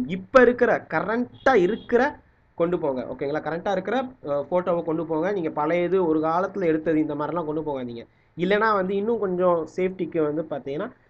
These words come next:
டி என் பி எஸ் சி ஒன் ரிஜி-, ஒன் டைம் ரிஜிஸ்ட்ரேஷன்ல வந்து பாத்தீங்கன்னா நீங்க கொடுத்துருப்பீங்களா ஒரு ஃபோட்டோ, அது கொண்டு போனா இன்னும் சிறப்பு, ஓகேங்களா? So, சிம்பிளா சொல்லணும்னா வந்து சர்டிஃபிகேட் வெரிஃபிகேஷனுக்கு அப்ப நீங்க என்னென்னலாம் கொண்டு போயிருந்தீங்களோ எல்லாத்தையும் கொண்டு போகணும்.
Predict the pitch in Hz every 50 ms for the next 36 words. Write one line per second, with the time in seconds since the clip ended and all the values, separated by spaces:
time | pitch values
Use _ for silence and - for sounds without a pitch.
0 | _ - 214 226 254 262 254 254 247 226 220 208 196 220 208 196 170 165 180 214
1 | 226 226 226 208 208 - - 180 214 - 240 233 214 202 190 185 185 185 190 175
2 | 165 - 165 151 147 143 143 151 160 - 151 139 127 143 151 185 190 170 147 127
3 | 135 147 147 156 147 127 135 135 160 196 214 175 143 - 131 120 - - 104 -
4 | _ - 113 131 156 196 190 180 165 160 156 127 123 131 165 - - - 160 180
5 | 220 240 - - 135 113 107 - - 107 - _ - - - - 113 120 165 202
6 | 180 - - - - _ - 143 131 131 170 160 170 - 196 196 185 185 160 156
7 | 156 156 156 180 180 175 160 151 151 160 202 254 254 - - _ _ - 160 147
8 | - 202 185 208 180 170 175 170 170 160 170 175 165 160 160 151 147 151 175 170
9 | - - 220 208 180 139 120 120 123 127 135 135 135 135 143 156 185 208 202 190
10 | 175 160 143 147 135 127 127 127 127 - 127 - 120 123 123 123 123 117 - 139
11 | 147 139 110 107 101 101 104 101 98